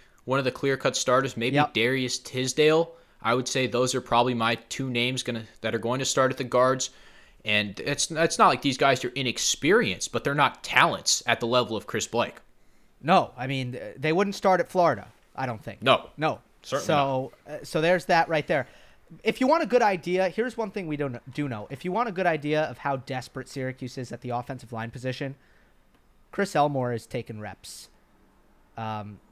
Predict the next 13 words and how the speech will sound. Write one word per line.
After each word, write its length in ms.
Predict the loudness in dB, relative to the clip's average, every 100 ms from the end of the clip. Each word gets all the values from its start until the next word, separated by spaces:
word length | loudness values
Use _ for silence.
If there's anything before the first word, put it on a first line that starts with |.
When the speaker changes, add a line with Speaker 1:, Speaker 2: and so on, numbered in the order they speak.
| -12
Speaker 2:
at 140 | -10
the 60 | -8
guard 220 | -8 -10
spot. 280 | -12 -16 -16 _ _ _ _ _ _ -8
That's 200 | -6 0
not 180 | 0
good. 180 | 2 -2 -2 _ _ -20 _ _ _ _
All 60 | -4
right, 200 | -4 -4
Elmore, 420 | 0 0 2 2 2
tight 280 | 2 4
end, 580 | 6 8 6 4 0 -12 -20 -20 _ _
fullback, 880 | -2 2 2 4 6 8 6 4 -14